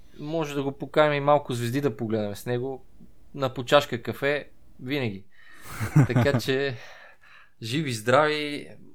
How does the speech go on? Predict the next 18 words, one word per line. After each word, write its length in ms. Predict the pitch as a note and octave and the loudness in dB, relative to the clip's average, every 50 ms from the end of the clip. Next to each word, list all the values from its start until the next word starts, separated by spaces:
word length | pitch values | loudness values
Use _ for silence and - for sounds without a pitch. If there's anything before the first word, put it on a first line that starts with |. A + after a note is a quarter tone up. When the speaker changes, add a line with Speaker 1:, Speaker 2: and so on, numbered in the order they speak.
| - - - | -20 -16 -12
Speaker 1:
всички, 460 | - - D#3+ - - D3 C3+ C3 A#2+ | -10 -10 -10 -8 -6 -6 -6 -6 -6
при 100 | - B2+ | -8 -6
всички 260 | A#2+ F3 E3+ - D#3+ | -6 -6 -6 -6 -8
ситуации 400 | B2+ - - D3 D#3 D#3 - D3+ | -8 0 4 4 4 4 6 6
аз 160 | C#3+ C#3+ C#3 - | 6 6 6 2
му 80 | C#3 | -4
пожелавам, 640 | A#2+ - C3 B2 A#2 B2 B2+ C3+ C3+ C3 C3 B2+ A#2+ - | -6 -4 -4 -2 0 2 4 6 6 4 4 0 -4 -8
предполагам 440 | - A#2+ A#2+ - C3 C3+ C3+ B2+ B2 | -8 -8 -6 -2 0 0 2 2 0
и 40 | |
всички 400 | A#2+ - C#3 B2 - - - B2+ | -4 -4 -6 -8 -10 -8 -6 -6
от 140 | A#2 A2 A2 | -6 -4 -2
нас, 520 | B2 C3 D3 D3 - - - - - - C#3 | 0 0 0 -2 -4 -8 -10 -12 -10 -6 -4
а, 200 | B2+ B2 A#2+ A#2+ | -2 -2 0 0
успех 420 | A#2 A2+ A2 - - C#3 C3 B2 | -2 -4 -6 -2 0 2 2 2
във 100 | B2 A#2 | 0 -2
всяко 340 | A#2+ - B2+ B2+ - - B2 | 2 2 2 2 2 0 -2
начинание 840 | A#2 A2+ - - A#2+ A2+ A#2 A#2+ B2 B2+ C#3+ E3 E3+ E3+ - - - - | -2 -2 -4 -4 -2 0 0 0 0 0 -2 -4 -4 -6 -8 -12 -16 -14
и, 540 | - C3+ C3+ C#3+ C#3+ C#3+ C#3+ C#3+ C#3 - | -10 -8 -6 -6 -6 -6 -6 -6 -6 -8